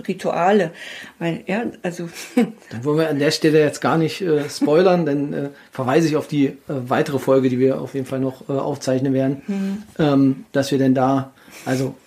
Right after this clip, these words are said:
Speaker 2: geplant in der Folge achtundzwanzig, freuen Sie sich schon drauf, ähm, da geht es denn darum. Genau, aber zurück zum Hospizdienst, ähm,
Speaker 1: Mhm.
Speaker 2: ist sehr spannend. Wie viel, ähm,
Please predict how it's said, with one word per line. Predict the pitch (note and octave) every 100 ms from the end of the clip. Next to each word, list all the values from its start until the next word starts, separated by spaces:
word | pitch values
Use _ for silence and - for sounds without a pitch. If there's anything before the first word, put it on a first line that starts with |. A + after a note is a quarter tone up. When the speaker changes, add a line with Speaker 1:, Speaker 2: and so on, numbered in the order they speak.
| -
Speaker 2:
geplant | B2+ B2 B2+ D3+
in | E3
der | C3+
Folge | B2+ C3+ C3+ C3+
achtundzwanzig, | C3+ - C3+ B2 C3 C#3
freuen | - C#3+ D#3+
Sie | D3+
sich | C3
schon | C#3
drauf, | B2+ C3 B2+ - _ - - -
ähm, | D3+ C3+ C3 B2+
da | B2 A#2
geht | B2+
es | B2 -
denn | B2+
darum. | B2 B2+ B2+ - - - - _
Genau, | D#3 B2+ - - - -
aber | F3 E3+
zurück | F3 A3 -
zum | F3+
Hospizdienst, | D#3+ - G#3+ - A3+ A3+ A3+ -
ähm, | F3 E3+ F#3
Speaker 1:
Mhm. | F3 F#3 G3+ - _ _ _ _ _ _ - - -
Speaker 2:
ist | - -
sehr | G#3+ D3+ D3
spannend. | D#3 D3+
Wie | F3+
viel, | F3+ G3 F3 F3 F#3+
ähm, | D3 C#3+ C#3+ C#3+ D3 F3 F3